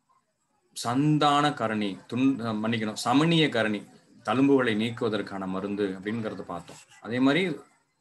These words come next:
உடம்பு துண்டுபட்ட அவயத்தை பொருத்துகின்ற மருந்தும் இருக்கிறது, புண்ணை ஆற்றுகின்ற மருந்தும் இருக்கிறது. இது மட்டும் இல்ல, உயிரை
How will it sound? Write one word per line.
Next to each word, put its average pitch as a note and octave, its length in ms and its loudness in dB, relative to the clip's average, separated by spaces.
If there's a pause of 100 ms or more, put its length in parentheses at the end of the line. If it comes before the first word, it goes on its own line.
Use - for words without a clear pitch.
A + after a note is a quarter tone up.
உடம்பு E3 720 4 (120)
துண்டுபட்ட E3+ 400 4
அவயத்தை C#3 360 4
பொருத்துகின்ற C#3+ 600 2
மருந்தும் C#3+ 320 2
இருக்கிறது, G#2+ 480 -4 (540)
புண்ணை D#3 260 2
ஆற்றுகின்ற C#3 800 2
மருந்தும் C3 360 2
இருக்கிறது. G#2 440 -4 (600)
இது B2 100 -8
மட்டும் C3+ 300 2
இல்ல, E3 380 2 (640)
உயிரை D3 560 2